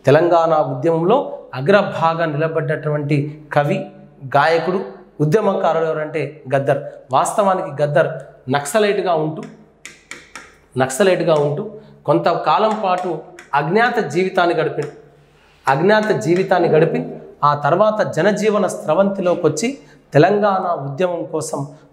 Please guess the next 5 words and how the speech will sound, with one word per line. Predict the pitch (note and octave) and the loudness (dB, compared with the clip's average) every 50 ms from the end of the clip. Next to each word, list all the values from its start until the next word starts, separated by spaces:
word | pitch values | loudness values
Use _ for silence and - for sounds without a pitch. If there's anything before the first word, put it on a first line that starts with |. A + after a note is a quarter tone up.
| _ - | _ 0
పాటుపడ్డటువంటి | C#3 C#3+ E3+ F3+ G3 G3 F3 E3 D3+ E3 D#3 - D#3 D3+ D3 D3 D3+ - - C3 | 2 2 2 2 0 -2 -2 -2 -2 -2 -4 -4 -4 -6 -6 -6 -8 -10 -8 -8
అసలు | B2+ - - A3 F#3+ | -6 -6 -4 -4 -6
సిసలైనటువంటి | D#3 - - C#3 - D#3+ D#3 D#3 D3+ D3+ D3 D3 D3 D3 D3 C#3 D#3 C#3 - - - - - - - | -6 -6 -4 0 2 4 4 4 4 4 2 2 2 2 4 4 4 2 2 0 -2 -2 -2 -2 0
కళాకారుడు | C3+ C3+ E3+ F#3 F3+ F3+ F#3 E3+ D#3+ D#3+ D#3+ D3+ | 0 0 0 0 0 -2 0 0 0 0 0 0
ఎవరంటే | C#3+ C#3+ C#3+ C#3 C#3+ D3+ G#3+ A#3 - - | -2 -2 -2 -4 -4 -6 -8 -10 -10 -14